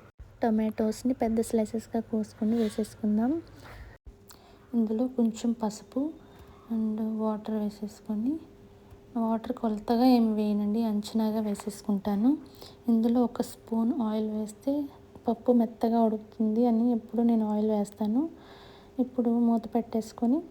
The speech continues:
ఒక ఫోర్, ఫైవ్ విజిల్స్ వచ్చే వరకు ఉడకబెట్టుకుందాం. ఈలోపు కూరగాయలన్నిటినీ కూడా నేను ముందు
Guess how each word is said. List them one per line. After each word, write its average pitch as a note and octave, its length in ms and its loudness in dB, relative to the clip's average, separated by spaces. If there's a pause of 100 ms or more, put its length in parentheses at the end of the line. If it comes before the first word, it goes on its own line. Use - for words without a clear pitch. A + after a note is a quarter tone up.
(600)
ఒక - 120 -14 (920)
ఫోర్, A#3 300 0
ఫైవ్ A3 220 4
విజిల్స్ G#3+ 380 0
వచ్చే G#3+ 280 -2
వరకు G#3 280 -2 (840)
ఉడకబెట్టుకుందాం. G#3+ 840 0 (1700)
ఈలోపు A#3 420 6 (100)
కూరగాయలన్నిటినీ A3+ 880 4 (140)
కూడా A3+ 180 -2 (100)
నేను A#3 220 2
ముందు A3 220 0